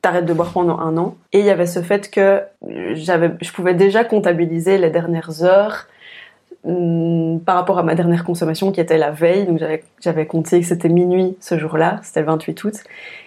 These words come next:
Et, euh, j'ai pris la décision, je crois qu'il était dix heures du matin. Donc ça me faisait déjà, déjà dix heures dans cette année.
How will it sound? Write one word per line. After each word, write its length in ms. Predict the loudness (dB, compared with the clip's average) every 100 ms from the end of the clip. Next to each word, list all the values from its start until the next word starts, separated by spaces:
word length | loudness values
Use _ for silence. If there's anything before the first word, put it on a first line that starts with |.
| _
Et, 280 | 2 4 4
euh, 320 | 2 -2 -4
j'ai 140 | -6 -6
pris 180 | -4 -4
la 60 |
décision, 400 | -4 -6 -2 0
je 60 | 0
crois 100 | -2
qu'il 120 | -2
était 200 | 0 0
dix 260 | 0 2 2
heures 100 | 2
du 80 |
matin. 440 | -2 -2 0 0 0 -6 -10 -2
Donc 120 | 0
ça 80 | 0
me 40 |
faisait 200 | 0 0
déjà, 320 | 2 2 2
déjà 240 | 0 0 0
dix 280 | 2 2
heures 420 | 4 2 0 -4 -14
dans 340 | -4 0 2
cette 220 | 0 -4 -2
année. 380 | 0 0 0